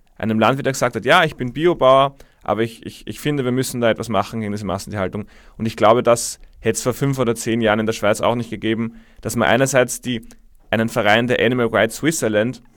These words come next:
heißt, dabei hat und im T M Fokus, der, wie du gesagt hast, wahrscheinlich abolitionistischer ist als der V G T, aber dann auch Biobauernverbände und die gemeinsam gegen die Massentierhaltung kämpfen. Also das fand ich schon sehr eindrucksvoll, dass dieser Bogen da gespannt wurde.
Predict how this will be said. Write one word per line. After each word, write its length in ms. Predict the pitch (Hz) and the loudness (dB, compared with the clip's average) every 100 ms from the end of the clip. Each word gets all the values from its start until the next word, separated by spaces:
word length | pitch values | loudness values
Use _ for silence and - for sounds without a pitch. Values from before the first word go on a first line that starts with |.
| _ _ _ _ - - | _ _ _ _ -20 -2
heißt, 260 | 110 131 131 | 0 0 0
dabei 260 | 117 110 | 4 4
hat 200 | 135 147 | 4 2
und 160 | 117 117 | 0 -2
im 340 | 113 107 - | -2 -4 -12
T 140 | - 117 | -4 -4
M 100 | 117 | 0
Fokus, 400 | 127 135 135 - | -2 -2 -6 -2
der, 160 | 110 | -2
wie 60 | 110 | 0
du 100 | 110 | -4
gesagt 280 | - 107 113 | -4 -4 -6
hast, 180 | - | -14
wahrscheinlich 320 | 110 101 110 101 | -6 -4 -2 -4
abolitionistischer 600 | 104 - 120 139 110 110 | -4 -4 -4 -4 -4 -4
ist 120 | 107 | -4
als 100 | 104 | -8
der 80 | - | -6
V 140 | 110 | -6
G 180 | 110 123 | -2 -4
T, 60 | - - - - | -6 -20 -20 0
aber 300 | 101 127 131 | 2 4 6
dann 180 | 127 131 | 6 4
auch 120 | 127 | 0
Biobauernverbände 1080 | - 160 123 98 95 117 - 104 117 127 - _ _ | 0 2 4 4 2 -2 -4 -4 -2 -6 -8 _ _
und 180 | 113 113 | -8 -4
die 80 | |
gemeinsam 480 | 123 113 98 123 123 | -2 0 0 -2 -4
gegen 140 | 113 113 | -4 -2
die 60 | |
Massentierhaltung 680 | 104 98 101 101 92 92 101 - _ _ _ | -2 -4 -4 -4 -4 -6 -10 -12 _ _ _
kämpfen. 340 | - 104 98 | -4 -2 -2
Also 140 | 95 98 | -4 -2
das 160 | 107 | -4
fand 180 | - 107 | -2 -4
ich 60 | 110 | -2
schon 160 | 113 | -4
sehr 100 | 110 | 0
eindrucksvoll, 400 | 98 107 - 101 | -2 -2 -2 -4
dass 140 | 101 - | -4 -8
dieser 280 | 110 113 98 _ _ _ _ | -2 -2 -2 _ _ _ _
Bogen 320 | 113 110 107 | 2 2 2
da 100 | 98 | 0
gespannt 420 | 101 - 95 98 | -2 -2 -2 -2
wurde. 280 | 92 90 90 | -4 -6 -8